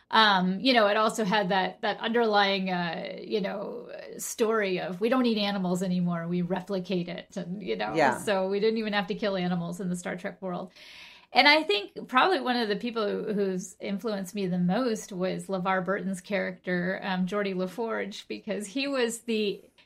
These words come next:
Speaker 1: engineer and the one that, you know, fixed the ship every time it, you know, got out of whack. And, um, he was, I, I loved that. I thought that was, like, so much fun. And I, I was always a little bit of a tinkerer and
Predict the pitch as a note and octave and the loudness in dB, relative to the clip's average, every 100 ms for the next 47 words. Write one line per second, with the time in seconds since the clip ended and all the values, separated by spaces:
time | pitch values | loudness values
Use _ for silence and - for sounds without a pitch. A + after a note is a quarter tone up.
0 | - - D#4+ C#4+ B3+ C4 C4 C4 B3+ - | 0 4 4 4 4 4 6 4 4 2
1 | A3 A3+ - A3 G#3 A#3 A#3 G#3+ F#3 - | 0 -2 -4 -6 2 2 2 -2 -4 -4
2 | A#3 G#3 G3+ G3+ - - - - _ _ | -2 0 0 -2 -4 -20 -20 -20 _ _
3 | - D4 D4 C#4 C#4+ - B3+ B3+ A#3+ A#3+ | 2 2 2 -2 0 4 4 4 2 2
4 | A#3+ B3+ A3+ A#3 A3 G#3+ - - A#3 G#3+ | 0 2 2 2 0 -4 -8 -6 -2 0
5 | G#3 G#3 G#3+ G#3 G#3 - G#3 G#3 F#3+ F#3+ | 0 2 4 4 4 2 2 2 2 6
6 | F#3+ G3+ - - F3+ F#3 F#3 F#3 - G3+ | 6 6 2 -4 -2 -4 -4 -4 -2 0
7 | F#3 F3+ F3 F#3 G3 A#3+ G#3 G#3+ G3+ G3 | 0 0 -2 -4 -6 -8 -4 -2 -2 -6
8 | - - A3+ A#3+ - C4 C#4+ C#4 A#3+ A3 | -10 2 4 6 6 8 8 6 2 4
9 | A3+ A#3 A3+ G#3+ G3 F3+ F#3 C#3+ - - | 8 8 6 2 -6 -2 -2 -2 -2 0
10 | G#3 A3 G3+ G3+ G3 F#3 F#3+ F3 F3 - | 2 2 0 -2 -2 -4 -4 -4 -6 -8
11 | G3 F#3 F#3 F3 - F3 E3+ E3+ E3+ - | -6 -4 -4 -6 -8 -6 -4 -6 -8 -4
12 | F3+ E3+ - - F3 F3 F3+ F3 - F#3+ | -4 -4 -6 -4 -2 0 -2 -4 -4 -2
13 | F#3+ F#3+ F#3+ G3+ G3+ F#3 F#3 F#3+ F3+ F#3 | 0 0 0 2 0 0 0 0 0 0
14 | F3+ F3 - G3 F3+ G3 F#3+ F#3+ F#3 E3+ | -2 -4 -4 -4 -2 -2 0 -2 -2 -4
15 | E3+ F3 | -4 -6